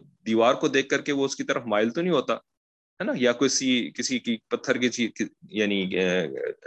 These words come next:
یعنی کوئی صوفہ پڑا ہوا ہے، ہے نا؟ صوفہ پڑا ہوا ہے، تو صوفے کو دیکھ کر کے کسی کا دل اس کی طرف مائل ہوتا ہے؟ ہیں؟ ویسے عورتوں کا تو ہوتا ہے، مردوں کا تو نہیں ہوتا،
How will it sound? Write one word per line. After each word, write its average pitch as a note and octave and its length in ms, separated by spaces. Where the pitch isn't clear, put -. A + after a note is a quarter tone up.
یعنی F#2+ 240
کوئی A2 120
صوفہ C#3 420
پڑا A2 200
ہوا F2 140
ہے، - 140
ہے E3+ 60
نا؟ E4+ 80
صوفہ D3 380
پڑا A#2+ 200
ہوا G#2 120
ہے، G2+ 60
تو A#2+ 120
صوفے C3 280
کو D3+ 120
دیکھ C3+ 180
کر C#3+ 140
کے C#3 140
کسی C3+ 200
کا C3+ 160
دل C3 120
اس - 120
کی C#3 80
طرف C3 220
مائل B2 220
ہوتا C#3+ 200
ہے؟ D3+ 140
ہیں؟ D#3 80
ویسے G#2+ 220
عورتوں B2 340
کا C#3+ 80
تو C3+ 120
ہوتا C#3+ 200
ہے، B2+ 60
مردوں A2+ 280
کا B2 100
تو G#2+ 120
نہیں F#2+ 120
ہوتا، D2+ 220